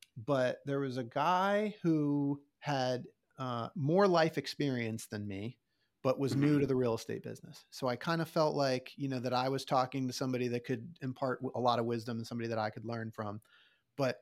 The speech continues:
Speaker 1: it was a symbiotic relationship because he could learn from me in the real estate business because he had,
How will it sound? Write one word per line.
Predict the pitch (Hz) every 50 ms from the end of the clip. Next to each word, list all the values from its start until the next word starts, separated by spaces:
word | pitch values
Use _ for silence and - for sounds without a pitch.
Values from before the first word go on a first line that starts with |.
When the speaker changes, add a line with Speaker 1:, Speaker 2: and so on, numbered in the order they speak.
| _ _
Speaker 1:
it | 139 135
was | 131 127 113 117
a | 123
symbiotic | 117 - - 147 143 139 135 127 123 120 117 120 - -
relationship | 120 117 117 117 117 - 123 117 - 120 - -
because | 117 113 - 123 113 104 -
he | - 143 131
could | - 135 120
learn | 123 127 123 120 120
from | 117 - 110 113
me | 120 120 117 113
in | 113 107
the | 113
real | 113 117 110 107
estate | 107 - - 107 107 107
business | 107 98 110 110 104 -
because | - 117 - - 104 -
he | 123 113 110 104
had, | 107